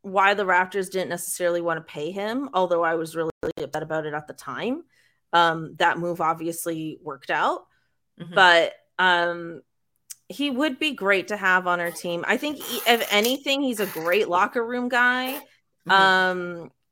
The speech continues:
Speaker 1: he's a great veteran presence. Like, I remember when we were down oh two against Milwaukee, I mean, it was Serge Ibaka who rallied everyone together and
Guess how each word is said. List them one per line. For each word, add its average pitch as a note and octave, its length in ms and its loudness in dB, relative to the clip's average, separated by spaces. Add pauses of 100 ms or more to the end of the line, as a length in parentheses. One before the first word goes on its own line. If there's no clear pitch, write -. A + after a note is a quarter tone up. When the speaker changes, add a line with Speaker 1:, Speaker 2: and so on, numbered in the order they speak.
(100)
Speaker 1:
he's G3+ 220 -8
a G#3 60 -4
great G#3 280 0
veteran G3 360 0
presence. G3 560 -2
Like, E3+ 160 -4
I F3 60 -2
remember F#3 720 -2 (240)
when F#3 140 -2
we F3+ 120 0
were F#3 140 0
down F3 600 -2
oh E3+ 160 0
two G#3+ 680 -6
against E3 640 -8
Milwaukee, E3 840 -4
I F3 100 -2
mean, E3+ 180 -4
it E3+ 100 -6
was F3 160 -8
Serge E3 260 -8
Ibaka E3+ 540 -4
who E3 220 -6
rallied D#3 420 -4
everyone D#3+ 380 -6
together E3+ 600 -4
and D#3 240 -6